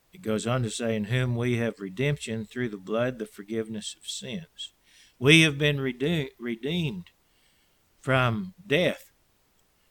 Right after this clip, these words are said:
through the blood of Jesus Christ. Our sins have been forgiven.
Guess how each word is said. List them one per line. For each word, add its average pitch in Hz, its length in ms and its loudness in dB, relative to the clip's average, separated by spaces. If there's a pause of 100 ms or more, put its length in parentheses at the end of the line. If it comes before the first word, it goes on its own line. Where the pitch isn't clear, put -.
(160)
through 139 160 2
the 127 80 0
blood 139 320 2
of 127 140 -2
Jesus 143 420 -4
Christ. 147 460 -2
Our 117 80 -2
sins 147 400 0
have 120 100 -14
been 135 200 -4
forgiven. 147 580 -4